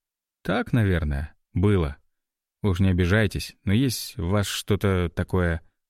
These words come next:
пугающее. Я сначала подумал, что понял вас,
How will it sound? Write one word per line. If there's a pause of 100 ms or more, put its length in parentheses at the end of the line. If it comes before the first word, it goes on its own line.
пугающее. (580)
Я
сначала
подумал,
что
понял
вас,